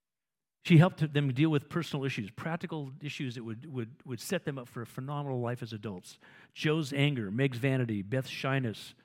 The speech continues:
which was really a, a manifestation of her insecurity. Am I good enough? Amy's pride. They lived in tumultuous times facing life's inevitable struggles, but so do you.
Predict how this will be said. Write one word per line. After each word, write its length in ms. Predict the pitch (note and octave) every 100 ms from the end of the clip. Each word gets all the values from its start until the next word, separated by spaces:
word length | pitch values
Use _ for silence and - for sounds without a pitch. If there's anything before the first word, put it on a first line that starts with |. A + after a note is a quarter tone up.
| _ _ _ _ _ _ _ _ _ _ _ _ _ -
which 180 | B2+ C3+
was 180 | B2
really 220 | A#2+ C#3+ A#2+
a, 320 | A#2 A2+ A2+
a 40 |
manifestation 640 | A2+ B2 A#2+ G#2+ A#2 A2+
of 60 | A#2
her 80 | A2+
insecurity. 640 | B2+ - - C3 A#2+ F2+
Am 100 | A2
I 60 | A2
good 200 | A2 A#2+
enough? 260 | A2+ E2 _ _ _ _ _ _ _ _ _ _ _ _ _
Amy's 340 | D3 D#3+ D3+ C3
pride. 500 | - C#3+ A#2 G2+ A#1+ - - - _ _ _
They 120 | D3+
lived 240 | D3+ F#3 E3+
in 80 | C#3
tumultuous 600 | D3 C#3+ E3+ - D#3 -
times 380 | D#3 D3+ D#3
facing 320 | - C#3+ C3+ C3
life's 360 | C3 C#3+ -
inevitable 360 | C3 B2+ B2 A#2+
struggles, 440 | - C3+ B2 A2 - -
but 100 | D3
so 260 | - D#3
do 60 | C#3+
you. 260 | C3+ A2+